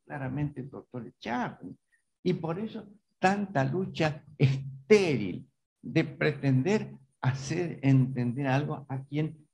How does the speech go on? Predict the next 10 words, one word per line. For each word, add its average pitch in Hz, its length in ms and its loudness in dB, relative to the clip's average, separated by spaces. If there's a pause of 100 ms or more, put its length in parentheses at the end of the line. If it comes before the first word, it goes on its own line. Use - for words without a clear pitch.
(100)
mm, 120 360 4
está 175 480 -2 (200)
obcecado 185 720 -2
en 165 60 -8
decir, 156 200 -10
"Bueno, 185 160 2
la 165 140 6
realidad 190 360 0
es 254 120 -2
esta". - 400 -6